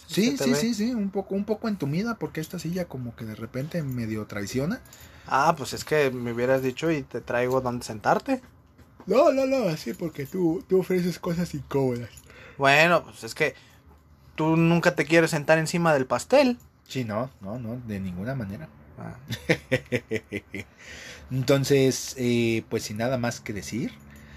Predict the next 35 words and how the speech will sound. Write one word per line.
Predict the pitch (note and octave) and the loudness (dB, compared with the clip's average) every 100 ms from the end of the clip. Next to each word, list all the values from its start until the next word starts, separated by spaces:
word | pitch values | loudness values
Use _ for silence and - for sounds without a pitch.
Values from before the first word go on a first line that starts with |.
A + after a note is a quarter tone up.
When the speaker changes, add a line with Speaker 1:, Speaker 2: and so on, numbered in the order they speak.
| - - - | -20 -20 -8
Speaker 2:
eh, | G#2+ G#2+ G2+ G2 F#2 F2+ | -2 0 2 0 -2 -4
pues | - G#2 | -8 -4
vamos | F#2 B2 C3+ | -4 -2 -6
con | - G#2 | -8 -6
el | F#2 F2+ | -6 -8
tema | - A2+ B2 | -8 -6 -6
principal | - G2 - - - | -6 -8 -8 -8 -6
del | G3 F3+ | -4 -2
día | C#3+ D3+ | 0 0
de, | C3 A#2 | 0 -2
de, | G#2+ G2+ | -2 -2
de | G#2+ A2+ | 0 -2
esta | - C#3 | -2 -2
semana. | B2 A#2 C3+ A3+ - - _ _ - - | 2 2 2 0 -8 -20 _ _ -18 -6
Y, | A2+ A2+ D#3 A#3 - | -2 0 0 -2 -4
eh, | A#2 G#2+ G2+ | -4 -4 -6
pues | - - | -10 -14
el | G2 | -12
tema | G#2 A#2 | -8 -8
principal | A#2 G#2+ - A2 A#2+ | -6 -6 -4 -2 0
es | C3+ E3+ - - - - - - | 0 -2 -6 -20 -20 -20 -12 -2
tu | D3 | -2
primer | - A2+ C3+ F#3+ - | 0 0 2 0 -2
empleo. | A#2+ G#2 - A2 F#2+ E2+ - F2 - - - - - - - - - - - - - | -8 -8 -8 -6 -6 -8 -14 -20 -20 -20 -20 -20 -20 -20 -20 -20 -20 -20 -20 -20 -8
Speaker 1:
No | D3 | 0
me | D3+ | 4
acuerdo. | D#3 C#3 A#2+ A#2+ - _ _ - _ _ _ _ - | 6 6 6 0 -16 _ _ -20 _ _ _ _ -10
Speaker 2:
¿No | B2+ C#3 | -4 -2
te | |
acuerdas | C#3+ D3 D3 | 0 0 0
cuál | D3 C#3 | -2 -4
fue | C#3+ | -4
tu | C#3 | -8
primer | C3 C3 | -8 -6
empleo? | C3 C3+ C#3+ | -6 -8 -10